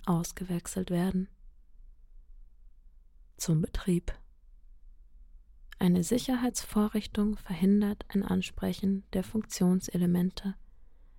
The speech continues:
wenn der Kassettenhalter nicht vollständig geschlossen ist, keine Kassette eingelegt ist oder eine Kassette falsch eingelegt ist.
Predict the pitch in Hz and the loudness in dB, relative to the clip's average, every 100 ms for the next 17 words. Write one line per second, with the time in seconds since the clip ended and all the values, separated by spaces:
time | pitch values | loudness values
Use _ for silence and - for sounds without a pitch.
0 | - 170 185 220 233 - 233 - 185 - | 0 6 6 6 2 -2 -4 -2 -2 -2
1 | 165 175 175 - 196 190 190 226 - - | -2 0 -2 0 -2 2 2 2 -4 -4
2 | 180 185 - 185 180 190 - 202 - 170 | 0 0 0 2 2 0 -4 -6 -4 -4
3 | 165 180 185 190 - - - - - - | -4 -4 -4 -6 -8 -16 -20 -20 -20 -20
4 | - - - - - - 202 233 247 - | -20 -20 -20 -18 -6 2 2 2 -2 -6
5 | 247 - 190 208 254 180 175 180 175 185 | -4 -4 -4 -4 0 2 4 4 2 0
6 | - 190 - - - - - - - - | -4 -4 -6 -14 -20 -20 -20 -20 -20 -20
7 | - - - 185 185 202 220 - 196 185 | -20 -20 -2 4 4 4 -2 0 2 2
8 | - 185 - 175 226 214 - 175 165 - | 0 -4 -4 -6 -6 -8 -2 0 0 -2
9 | - 175 175 175 170 175 - - 180 - | -4 0 2 2 0 -2 -4 -4 -2 -4